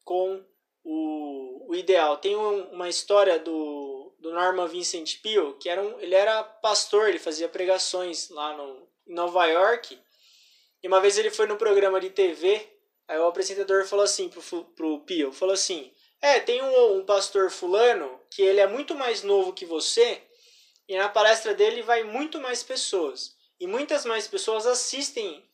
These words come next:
o programa dele da rádio. E ele tem muito mais experiência que você. Como é que você explica isso?"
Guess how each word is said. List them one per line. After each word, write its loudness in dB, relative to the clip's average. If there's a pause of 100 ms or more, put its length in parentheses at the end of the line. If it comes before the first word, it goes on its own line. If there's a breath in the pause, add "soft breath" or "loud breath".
o -6
programa 2
dele 0
da -2
rádio. -4 (680)
E 2
ele 2
tem -6
muito -4
mais 0
experiência -4
que -14
você. -6
Como -8
é -2
que -6
você -6
explica -6
isso?" -12